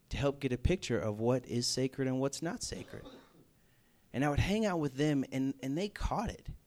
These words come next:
They caught it. Like, when it came to, like, the, like, I don't know if they thought it through that way, but the way, like, when they would read, they knew that in order to read, you have to make time to read.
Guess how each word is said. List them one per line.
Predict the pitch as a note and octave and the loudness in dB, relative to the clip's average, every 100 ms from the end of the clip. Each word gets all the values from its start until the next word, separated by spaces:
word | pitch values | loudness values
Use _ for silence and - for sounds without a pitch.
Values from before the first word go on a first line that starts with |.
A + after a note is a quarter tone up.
| _ _ _ _ _ _ | _ _ _ _ _ _
They | F#3+ G#3 | 4 4
caught | - D#3+ D3 | 4 2 2
it. | G2 - - - _ _ _ _ _ _ | -2 -10 -20 -20 _ _ _ _ _ _
Like, | C3+ C#3 | 0 2
when | F3 | 2
it | F#3 | 6
came | F#3+ F#3 | 6 6
to, | D#3+ | 4
like, | B2 A2+ - - - | 4 2 -2 -20 -8
the, | A#2+ C3 | -6 -2
like, | C3+ - - - _ - - | -2 -2 -14 -20 _ -2 6
I | |
don't | G#3+ F#3+ | 8 12
know | D#3 | 10
if | |
they | C#3 | 10
thought | C#3 D#3 C3 | 8 8 6
it | G#2 | 4
through | - A#2 C#3+ G#3 | -2 4 8 10
that | G#3+ G3 | 8 10
way, | G3+ A#3 A#3+ - - - - - - _ _ _ _ | 8 6 4 -4 -12 -8 -8 -8 -20 _ _ _ _
but | D3 C#3+ - B2+ | 6 6 4 4
the | C#3 | 6
way, | C#3+ E3+ G#3+ | 8 8 8
like, | E3+ - - | 6 4 2
when | B2+ D#3 | 6 6
they | F3+ | 10
would | G#3 F#3 B2 | 10 10 8
read, | B2 C#3 A2 - - - B2+ | 8 8 8 2 0 -14 8
they | A3 F4 | 10 12
knew | C4 A#3 C#4+ C3 F#2 - | 12 12 12 10 4 -4
that | A2+ C3 C3 | 6 6 8
in | C#3+ | 8
order | D3 C#4 C4+ | 12 10 10
to | F#3+ | 8
read, | F3 G#3 E3+ | 8 6 6
you | B3 | 6
have | B3+ B3+ | 6 4
to | |
make | A3 A3 | 0 2
time | - A#3 D#4 | 4 4 4
to | F#3 | 4
read. | G2+ - - | 4 2 -2